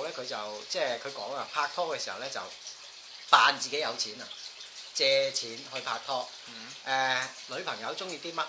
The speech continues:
Speaker 1: 買，誒，鍾意去旅行畀，誒，點樣就，誒，點消費都十-，即係十個度。但係有一樣嘢，佢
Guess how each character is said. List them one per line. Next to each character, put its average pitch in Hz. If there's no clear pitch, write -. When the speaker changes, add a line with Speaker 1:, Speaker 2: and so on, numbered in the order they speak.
Speaker 1:
買， 143
誒， 117
鍾 -
意 165
去 131
旅 120
行 120
畀， 101
誒， 120
點 127
樣 143
就， 139
誒， 113
點 135
消 185
費 135
都 143
十-， 131
即 165
係 131
十 -
個 120
度。 -
但 110
係 120
有 127
一 -
樣 139
嘢， 101
佢 113